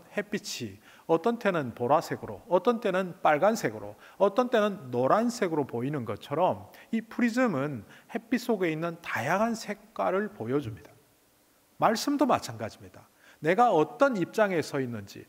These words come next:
어떤 각도로 보는지에 따라서 그 말씀의 색깔은 상당히 달라 보입니다. 특별히 오늘 이 말씀은 많은 사람들이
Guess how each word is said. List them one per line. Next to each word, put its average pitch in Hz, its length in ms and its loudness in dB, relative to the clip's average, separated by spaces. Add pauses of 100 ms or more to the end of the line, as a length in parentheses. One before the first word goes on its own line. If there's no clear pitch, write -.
(140)
어떤 254 520 2
각도로 240 460 0
보는지에 165 500 0
따라서 139 760 -2
그 - 80 -10
말씀의 151 560 -6
색깔은 147 540 -8 (240)
상당히 156 760 -6
달라 135 360 -2
보입니다. 101 400 -14 (760)
특별히 233 300 2
오늘 208 300 4
이 147 100 0
말씀은 135 480 -4
많은 123 300 -4
사람들이 123 640 -2